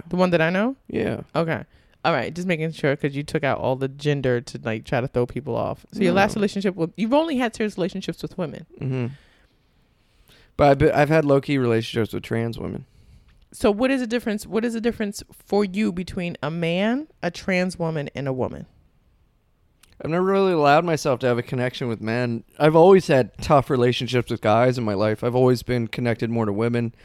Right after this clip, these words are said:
Speaker 2: in terms of friendship and everything. And, um, you know, I think it's a struggle for me to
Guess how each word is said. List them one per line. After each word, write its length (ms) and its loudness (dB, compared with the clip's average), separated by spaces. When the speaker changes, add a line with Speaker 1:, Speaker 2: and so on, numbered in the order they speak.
Speaker 2:
in 160 -8
terms 300 -2
of 80 -6
friendship 720 0
and 220 0
everything. 520 -2
And, 140 -2
um, 420 -2
you 80 0
know, 80 4
I 80 2
think 180 -2
it's 80 -4
a 60 -2
struggle 420 0
for 140 -8
me 120 -2
to 120 -6